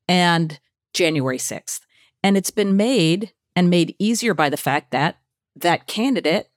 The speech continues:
that Republican, in the case of there's a campaign in Ohio, that candidate actually was there on January sixth, right? Versus trying to make the link between the rhetoric or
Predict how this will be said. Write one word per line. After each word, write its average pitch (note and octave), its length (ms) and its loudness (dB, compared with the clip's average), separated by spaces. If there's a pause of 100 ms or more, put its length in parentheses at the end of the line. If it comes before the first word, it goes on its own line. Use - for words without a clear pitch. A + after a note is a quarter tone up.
(100)
that - 100 -4
Republican, G3 720 -2
in F#3 80 -2
the D3+ 60 -2
case D#3 320 -2
of C3+ 200 -6
there's C3+ 220 -4
a B2 60 -12 (340)
campaign D#3+ 440 0
in C#3+ 120 2
Ohio, F#3 720 0 (140)
that F3 280 0
candidate G#3 640 -2
actually F#3 640 -2
was G3 380 2
there A3+ 380 0 (120)
on D#3+ 180 2
January - 400 -8
sixth, - 440 -14 (220)
right? G3 200 -4 (120)
Versus G#3+ 880 0 (300)
trying A3 500 2
to - 140 -4
make E3+ 480 2
the D3 120 2
link F#3+ 600 0
between D#3 800 0 (340)
the E3+ 120 2
rhetoric F#3 960 0 (140)
or C#3+ 640 0